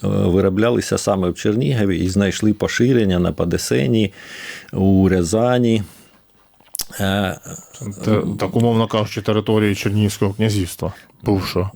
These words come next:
Speaker 1: Наче на території Чернігівського князівства і на тих землях, які до нього належали, а потім відділилися. І, е, навіть якщо не були знайдені майстерні, У, ну, с-,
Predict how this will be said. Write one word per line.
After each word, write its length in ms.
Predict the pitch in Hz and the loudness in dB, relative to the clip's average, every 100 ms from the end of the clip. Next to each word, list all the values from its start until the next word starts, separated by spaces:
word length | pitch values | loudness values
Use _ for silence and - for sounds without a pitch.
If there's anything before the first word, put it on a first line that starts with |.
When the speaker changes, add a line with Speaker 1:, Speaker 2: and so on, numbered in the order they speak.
| 95 92 | -8 -4
Speaker 1:
Наче 380 | 107 104 110 | -4 -6 -8
на 200 | 101 101 | -2 -2
території 500 | - 98 92 98 95 | 0 0 2 2 0
Чернігівського 680 | 90 101 139 151 147 - 120 | 0 2 2 4 2 0 -2
князівства 640 | - 107 101 110 98 - 90 | 0 0 2 2 0 0 0
і 40 | |
на 120 | 90 | 0
тих 200 | 82 98 | 0 0
землях, 440 | 90 117 123 85 - | 2 2 0 -2 -4
які 240 | 85 104 | -4 -2
до 140 | 90 | 2
нього 400 | 90 95 90 92 - - - - - | 2 2 2 0 -4 -14 -18 -10 -2
належали, 560 | 90 117 131 104 90 | 2 2 2 2 2
а 20 | 90 | 0
потім 360 | - - 110 | -2 0 2
відділилися. 840 | 98 101 104 92 80 78 80 - - 98 | 2 2 2 2 0 -6 -8 -8 -6 0
І, 400 | 107 113 120 - - - | 4 4 4 0 -8 -8
е, 160 | 104 101 113 - | 0 4 4 0
навіть 540 | 107 104 113 117 113 - | 0 2 4 2 0 0
якщо 400 | 113 - 127 123 | -2 0 0 2
не 140 | 117 | 2
були 300 | 107 117 117 | 2 4 2
знайдені 540 | 101 113 110 101 107 107 | 2 2 2 2 2 2
майстерні, 760 | 107 107 - 190 202 123 87 - _ - - - - - 98 | 0 0 0 0 2 0 0 -4 _ -20 -18 -18 -20 -4 0
У, 600 | 98 98 95 90 92 101 - 110 98 95 101 | 4 4 4 2 0 -2 0 2 0 0 0
ну, 220 | 131 90 | 2 0
с-, 200 | - | -4